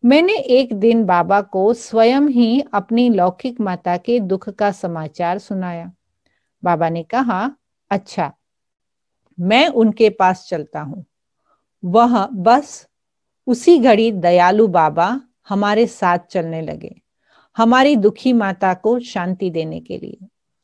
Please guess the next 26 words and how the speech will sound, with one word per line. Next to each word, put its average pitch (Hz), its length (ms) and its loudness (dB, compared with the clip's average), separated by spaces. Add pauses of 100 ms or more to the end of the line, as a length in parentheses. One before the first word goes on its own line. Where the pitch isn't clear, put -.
(360)
हम 330 200 2
वहां 240 280 2
पहुंचे। 196 680 -4 (440)
आहा, 190 580 0 (680)
मेरी 226 240 4
लौकिक 196 500 0
माता 180 500 -2
बाबा 180 380 0
को 202 200 -4
देखते 180 640 -4
ही 226 440 -6 (360)
एक 285 260 2
सेकंड 220 500 0
में 220 240 -4
देह 208 280 2
भान 180 360 -6
को 190 200 -4
भूल 170 380 -4
गई 165 420 -4 (340)
और 226 140 4
उसे 262 440 0 (180)
विष्णु 226 400 0
चतुर्भुज 190 640 -2
का 214 200 0
दिव्य 233 420 0
साक्षात्कार 202 840 -6